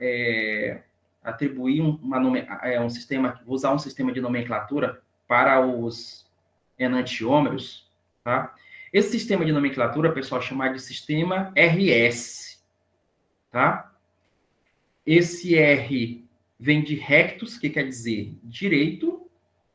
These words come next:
e S significa esquerdo, tá? Certo?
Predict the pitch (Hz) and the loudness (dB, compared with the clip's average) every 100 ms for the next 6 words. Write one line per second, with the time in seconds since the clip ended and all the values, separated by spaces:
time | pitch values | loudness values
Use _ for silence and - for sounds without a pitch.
0 | _ _ 226 196 156 190 - 233 - - | _ _ 2 6 8 6 0 -10 -12 -20
1 | _ _ _ - 175 175 175 - 170 175 | _ _ _ -14 -10 -6 -6 -6 -10 -4
2 | 202 214 - - _ 214 - - 135 135 | -4 -4 -8 -18 _ -8 -8 -8 -4 -2
3 | 135 - 113 - _ _ _ 117 127 160 | -4 -6 -8 -8 _ _ _ -2 -2 -2
4 | - _ _ _ _ _ _ _ _ _ | -10 _ _ _ _ _ _ _ _ _
5 | _ _ - - 131 190 285 285 | _ _ -14 -2 0 2 0 -4